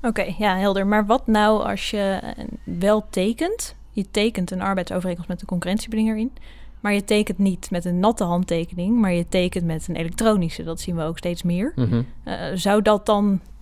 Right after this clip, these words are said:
Speaker 1: in dit scenario misschien wel leiden tot een geldig concurrentiebeding?
Speaker 2: Ja, kijk, de, de elektronische handtekening, ik denk dat je moet onderscheiden tussen, ehm, een, een, een s-, een scan van een handtekening,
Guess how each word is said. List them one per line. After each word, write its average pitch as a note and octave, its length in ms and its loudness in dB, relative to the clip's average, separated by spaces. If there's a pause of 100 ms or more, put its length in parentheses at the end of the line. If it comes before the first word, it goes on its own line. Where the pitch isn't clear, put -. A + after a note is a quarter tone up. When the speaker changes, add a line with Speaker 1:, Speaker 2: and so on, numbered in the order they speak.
(120)
Speaker 1:
in G3+ 200 2
dit G3+ 220 2
scenario F#3+ 760 0
misschien F#3 560 2
wel F3+ 280 4
leiden D#3+ 300 -2
tot D#3+ 180 -6
een F3 60 -8
geldig D#3+ 300 -8
concurrentiebeding? E3+ 560 -6 (220)
Speaker 2:
Ja, A#2 160 0
kijk, A#2+ 200 0
de, G#2+ 320 -2
de B2 280 -2
elektronische C3 540 2
handtekening, C3+ 400 4
ik C#3 80 4
denk C3 120 2
dat C3+ 100 -2
je C3+ 60 2
moet B2+ 120 0
onderscheiden C#3 560 2
tussen, A2+ 500 2 (200)
ehm, G#2+ 560 2 (240)
een, A2+ 280 2
een, G#2+ 380 0 (200)
een A2 300 0
s-, - 340 -6
een A2+ 120 0
scan C#3+ 300 2
van B2 140 2
een A2+ 80 2
handtekening, C#3+ 600 0